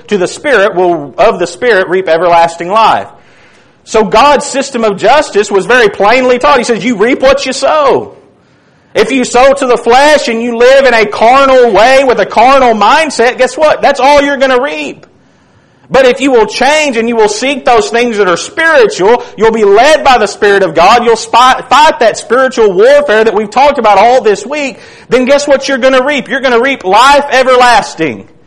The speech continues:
And this world is not the end for you,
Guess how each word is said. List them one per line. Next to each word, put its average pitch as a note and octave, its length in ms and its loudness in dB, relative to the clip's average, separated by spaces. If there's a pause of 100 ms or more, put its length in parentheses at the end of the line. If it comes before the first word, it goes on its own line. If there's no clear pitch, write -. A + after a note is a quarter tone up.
(300)
And G3+ 220 0
this C4+ 240 0
world A#3 440 2
is G3 120 0
not A#3 240 2
the B3 220 -6
end C4+ 180 -4
for G3+ 160 -2
you, C3 380 -10